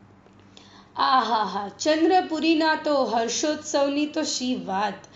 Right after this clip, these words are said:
જ્યાં સામાન્ય દેવ વિમાન આવતા પણ લોકો આશ્ચર્ય પામી જાય છે, ત્યારે અહીં તો દેવલોકની વિભૂતિ લઈને ઇન્દ્ર પોતે ચંદ્રપુરીમાં આવ્યો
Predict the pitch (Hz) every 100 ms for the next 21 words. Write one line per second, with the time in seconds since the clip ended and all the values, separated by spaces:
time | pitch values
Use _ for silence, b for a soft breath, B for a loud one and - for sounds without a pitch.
0 | B B B 208 311 381 370 285 247 269
1 | 330 381 392 254 302 330 247 240 233 240
2 | 277 311 285 285 294 285 285 294 277 247
3 | 226 226 - 269 226 202 - 277 294 294
4 | 226 208 247 320 330 294 285 294 285 220
5 | 220 233 B B - 320 349 349 294 311
6 | 330 392 - 302 311 349 339 349 349 403
7 | 403 285 269 208 262 - 381 381 381 370
8 | 330 330 262 B B B 285 302 311 370
9 | 359 - 302 311 311 349 277 196 202 -
10 | 285 285 302 339 339 320 302 294 294 -
11 | 214 214 285 285 240 B